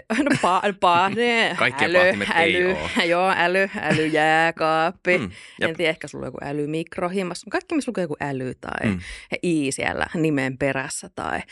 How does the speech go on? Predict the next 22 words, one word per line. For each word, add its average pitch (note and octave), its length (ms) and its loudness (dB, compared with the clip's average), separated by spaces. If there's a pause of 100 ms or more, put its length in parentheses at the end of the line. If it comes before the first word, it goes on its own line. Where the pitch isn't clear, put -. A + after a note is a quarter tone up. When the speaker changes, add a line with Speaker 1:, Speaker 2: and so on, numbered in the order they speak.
(200)
Speaker 1:
joku E3+ 220 -2
muu, D#3+ 320 2
mikä D3 420 -2
nyt - 220 -4
pitäisi D3+ 320 0
yhdistää D3 400 -2
wifiin D3 420 -2
ennen D3 300 -4
kuin F3 120 -4
se F3 80 -4
toimii, D#3+ 840 -2
niin D#3+ 220 -10 (200)
sellaisen F3+ 380 -4
kohdalla F3 320 -4
ei F3+ 160 0
ehkä F3+ 180 -6
tuu G3 220 0
herkästi - 360 -10
mietitty, - 380 -10
että - 120 -6
Speaker 2:
Mm. - 20 -4
Speaker 1:
hei, E3+ 140 -4